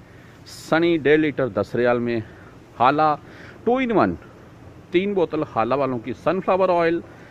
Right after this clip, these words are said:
ये पड़ा हुआ है सामने, दो के साथ एक free है जी, सिर्फ साढ़े छब्बीस रियाल में।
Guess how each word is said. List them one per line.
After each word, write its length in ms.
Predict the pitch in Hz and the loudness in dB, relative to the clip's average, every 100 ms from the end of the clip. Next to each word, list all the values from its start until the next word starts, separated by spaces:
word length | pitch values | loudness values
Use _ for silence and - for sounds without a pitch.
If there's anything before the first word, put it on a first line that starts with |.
| - - | -20 -4
ये 120 | 143 175 | -2 -2
पड़ा 180 | 160 | -2
हुआ 140 | 160 160 | 0 0
है 80 | 156 | -2
सामने, 420 | 147 143 147 147 - - | -4 -4 -4 -8 -12 -8
दो 140 | - 160 | -2 0
के 100 | 160 | 2
साथ 220 | 151 139 | 0 0
एक 140 | 139 | -4
free 200 | - 160 | -2 0
है 100 | 165 | 2
जी, 160 | 151 156 | 2 0
सिर्फ 300 | 151 - 160 | -2 -2 -2
साढ़े 260 | - 143 160 | 2 2 2
छब्बीस 360 | - 107 104 98 | -2 -6 -6 -4
रियाल 200 | 90 80 | -4 -4
में। 140 | 80 | -8